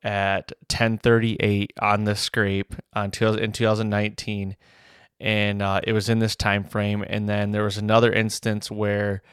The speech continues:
I had another deer, shooter deer, show up within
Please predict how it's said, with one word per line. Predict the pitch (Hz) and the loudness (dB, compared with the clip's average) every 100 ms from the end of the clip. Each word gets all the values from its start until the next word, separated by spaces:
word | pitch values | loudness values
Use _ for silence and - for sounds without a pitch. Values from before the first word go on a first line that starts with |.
| - - - | -20 -20 -6
I | 104 | -2
had | 107 101 | 2 2
another | 98 113 117 | 4 4 6
deer, | 113 110 104 | 4 2 2
shooter | 104 - 117 107 | 0 0 0 0
deer, | 107 104 | 0 0
show | 101 104 104 | 0 0 2
up | 104 101 - | 2 0 -4
within | - 117 - 107 104 101 | -2 -2 0 -2 -2 -4